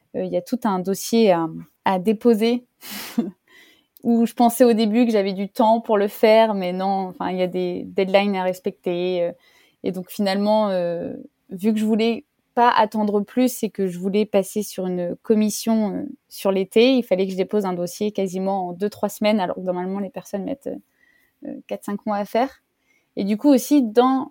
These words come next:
euh, la construction de ce dossier-là, finalement, il est hyper bien fait parce qu'il, il est aussi, euh, enfin, il a aussi pour objectif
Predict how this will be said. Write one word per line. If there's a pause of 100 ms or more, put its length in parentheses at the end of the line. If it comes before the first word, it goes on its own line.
(120)
euh,
la
construction
de
ce
dossier-là,
finalement,
il
est
hyper
bien
fait
parce
qu'il,
il
est
aussi,
euh,
enfin,
il
a
aussi
pour
objectif